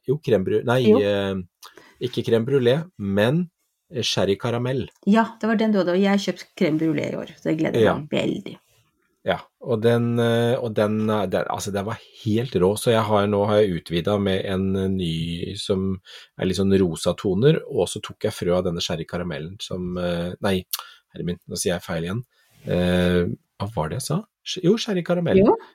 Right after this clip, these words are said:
Speaker 1: Jeg tok frø av den, og sånn at jeg
Speaker 2: Mhm.
Speaker 1: skal så opp de, og så har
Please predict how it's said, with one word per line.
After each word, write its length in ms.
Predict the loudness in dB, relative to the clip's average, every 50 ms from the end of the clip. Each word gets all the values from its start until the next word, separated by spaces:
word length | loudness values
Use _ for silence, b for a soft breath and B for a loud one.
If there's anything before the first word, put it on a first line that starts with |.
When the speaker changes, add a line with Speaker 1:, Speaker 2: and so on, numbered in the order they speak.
| B _
Speaker 1:
Jeg 100 | -10 -4
tok 160 | -2 -4 -4 -2
frø 260 | 2 4 6 6 6
av 80 | 6
den, 220 | 4 4 2 2 0
og 160 | -4 -6 -6
sånn 180 | -6 -6 -4 2
at 100 | 4 6
jeg 80 | 6 6
Speaker 2:
Mhm. 100 | 4 2
Speaker 1:
skal 20 |
så 220 | 0 -2 -2 -2 -2 -2
opp 60 | -4 -2
de, 180 | -2 -2 -2
og 120 | -2 -4 -6
så 180 | -6 -8 -6 -2
har 100 | 0